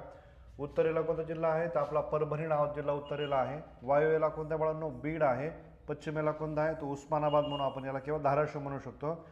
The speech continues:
पुन्हा नैऋत्येला बी कोणता आहे? धाराशिव जिल्हाचा आहे, हे लक्षात ठेवायचं आहे. आणि दक्षिणेला कर्नाटक राज्य अंशतः लागतं कोणतं? तर उस्मानाबाद जिल्हाच लागतो, एवढं लक्षात ठेवा. नंतर पुन्हा आग्नेयेला कोणतं? कर्नाटक राज्य आहे. आणि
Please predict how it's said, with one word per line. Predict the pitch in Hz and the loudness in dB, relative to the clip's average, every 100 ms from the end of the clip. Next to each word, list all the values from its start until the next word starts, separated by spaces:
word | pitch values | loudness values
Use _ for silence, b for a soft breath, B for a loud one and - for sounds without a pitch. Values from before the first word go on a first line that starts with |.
| B - | B -4
पुन्हा | 139 | -2
नैऋत्येला | 143 156 156 151 156 | 0 0 0 0 0
बी | 151 | 0
कोणता | 151 151 151 | -2 -2 0
आहे? | 165 | 2
धाराशिव | 127 135 147 151 | 2 2 2 -2
जिल्हाचा | 135 143 147 143 | -6 2 2 2
आहे, | 135 | -2
हे | 135 | -2
लक्षात | 135 139 | -6 -8
ठेवायचं | 131 135 117 143 | -4 -2 0 -2
आहे. | 170 B B B | -4 B B B
आणि | 120 | -6
दक्षिणेला | 135 151 160 156 156 160 | -4 -4 -4 -2 2 2
कर्नाटक | 160 147 151 156 | 0 -2 0 0
राज्य | 147 147 147 | -2 -2 -2
अंशतः | 147 151 143 | -6 -6 -4
लागतं | 143 139 - | -2 -2 -4
कोणतं? | 139 143 143 170 - B B - | -10 -10 -4 -4 -4 B B -8
तर | |
उस्मानाबाद | 143 147 - 151 143 143 | -6 -8 -6 -6 -2 -4
जिल्हाच | 139 139 127 | -2 -4 -4
लागतो, | 131 117 | -6 -8
एवढं | 127 | -6
लक्षात | 131 131 139 | -6 -6 -8
ठेवा. | 139 135 156 - B B B | -4 -4 -4 -6 B B B
नंतर | 135 143 160 | -12 -4 -4
पुन्हा | 156 156 | -2 0
आग्नेयेला | 143 151 160 156 | 0 -2 -4 -4
कोणतं? | 151 156 160 | -6 -6 -8
कर्नाटक | 160 151 147 151 156 | -6 -6 -4 -4 -4
राज्य | 151 143 147 | -4 -4 -2
आहे. | 131 143 170 | -4 -4 -8
आणि | 123 | -10